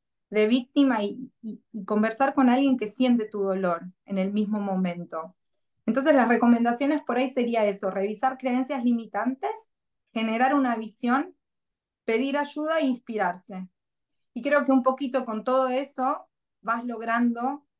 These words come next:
no es de un día para el otro. Yo llevo seis años acá y te diría que hace dos me siento establecida y como pude trabajar de mi profesión y eso para mí fue un quiebre. Eh,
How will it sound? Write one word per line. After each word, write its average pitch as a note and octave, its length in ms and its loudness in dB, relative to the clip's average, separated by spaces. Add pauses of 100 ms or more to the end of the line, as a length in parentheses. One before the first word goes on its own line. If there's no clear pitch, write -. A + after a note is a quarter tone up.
(280)
no B3+ 120 -2
es C#4+ 120 -4
de A#3+ 100 0
un A3 60 -2
día G#3 180 0
para G3 140 2
el F#3+ 100 2
otro. F#3 260 0
Yo G#3+ 140 -4
llevo B3 240 0
seis G#3 280 -4
años A#3 300 4
acá G#3 240 0
y A#3+ 60 -2
te B3 80 -2
diría G#3+ 340 -2
que G#3+ 80 -4
hace G#3 300 -6
dos A#3 460 2 (440)
me G3 160 0
siento A#3 760 2 (180)
establecida G#3 1000 4
y A#3 160 -2
como F#3 440 -4
pude G#3+ 240 2
trabajar G3+ 460 0
de A3+ 80 -6
mi G#3 140 -4
profesión G3 580 2
y G#3 120 4
eso A3 240 -2
para F#3 180 2
mí G3+ 160 -2
fue G#3 220 -10
un G3 120 -12
quiebre. F3+ 560 2 (600)
Eh, F#3+ 420 6